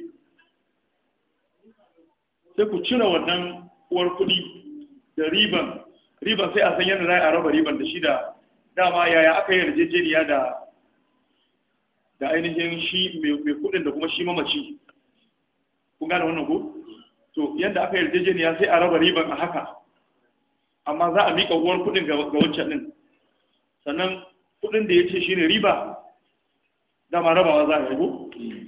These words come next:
Saboda haka sai a yi bayani a raba kuɗin daidai da yadda aka yi yarjejeniya. "Wal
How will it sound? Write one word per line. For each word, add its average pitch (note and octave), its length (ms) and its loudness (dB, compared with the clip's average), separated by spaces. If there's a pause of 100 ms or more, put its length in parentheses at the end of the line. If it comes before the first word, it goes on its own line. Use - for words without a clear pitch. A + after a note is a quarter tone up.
(680)
Saboda D#3+ 240 -2
haka D#3+ 580 0 (480)
sai F3 120 0
a D#3+ 80 0
yi E3 80 -2
bayani E3 420 2 (520)
a D3 80 0
raba E3 220 0
kuɗin C3+ 380 -6
daidai F3+ 240 4
da F3+ 80 2
yadda E3 200 0
aka D#3 140 -2
yi D3 80 0
yarjejeniya. - 600 -2 (840)
"Wal D3 120 -2